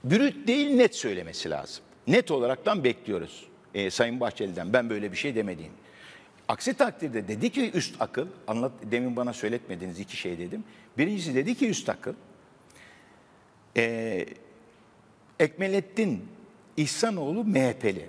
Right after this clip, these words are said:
Dolayısıyla iktidarın başı bu. İkinci, şunu söyleyeceksiniz kamuoyuna. "H D P'yi en güzel M H P dizginler. Hele hele aynı koalisyon içerisinde olursa çok daha rahat olur. Halka böyle izah edilecek."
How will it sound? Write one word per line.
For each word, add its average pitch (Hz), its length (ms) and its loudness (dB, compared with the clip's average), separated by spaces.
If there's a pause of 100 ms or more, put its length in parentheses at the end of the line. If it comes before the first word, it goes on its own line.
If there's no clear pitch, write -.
(160)
Dolayısıyla 208 540 2
iktidarın 135 640 0
başı 101 320 -2
bu. 92 120 -2 (380)
İkinci, 185 580 2 (140)
şunu 170 240 0
söyleyeceksiniz 98 720 -4
kamuoyuna. 92 580 -4 (960)
"H 185 180 8
D 240 120 2
P'yi 220 420 2
en 240 240 4
güzel 170 380 0 (260)
M 151 220 4
H 156 40 4
P 147 220 2
dizginler. 87 540 -8 (540)
Hele 196 320 6
hele 131 200 2 (100)
aynı 143 400 4 (200)
koalisyon 95 520 0
içerisinde 85 480 -6
olursa 131 240 -4
çok - 320 2
daha 101 220 0
rahat 87 280 -6
olur. 78 160 -8 (300)
Halka 233 340 4
böyle 294 240 2
izah 113 300 2
edilecek." 90 400 -8